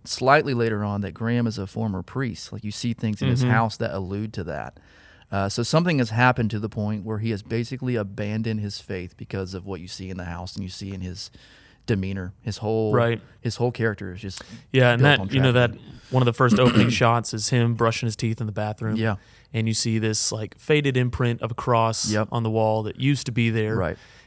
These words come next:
Speaker 2: And it's, it's such a subtle, clear way of saying, "Hey, this guy lost his
Speaker 1: Yeah.
Speaker 2: faith."
Speaker 1: Dead faith
Speaker 2: Like,
Speaker 1: is present.
Speaker 2: Yeah.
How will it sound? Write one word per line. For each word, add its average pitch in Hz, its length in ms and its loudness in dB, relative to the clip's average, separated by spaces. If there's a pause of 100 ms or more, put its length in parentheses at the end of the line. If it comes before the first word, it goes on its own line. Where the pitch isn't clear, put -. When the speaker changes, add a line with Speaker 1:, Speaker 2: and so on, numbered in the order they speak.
Speaker 2:
And 120 120 0
it's, - 300 0 (160)
it's 120 180 0
such 131 200 2
a 127 60 0
subtle, 135 640 2
clear 123 500 2
way 110 340 2
of 110 140 -4
saying, 107 440 -4
"Hey, 123 320 0
this 131 180 2
guy 123 160 0
lost 110 300 0
his 101 100 0
Speaker 1:
Yeah. 82 80 -2
Speaker 2:
faith." 98 240 -10
Speaker 1:
Dead 127 200 4
faith 127 260 0
Speaker 2:
Like, 117 80 2
Speaker 1:
is 107 100 0
present. 98 340 -2 (120)
Speaker 2:
Yeah. 113 240 6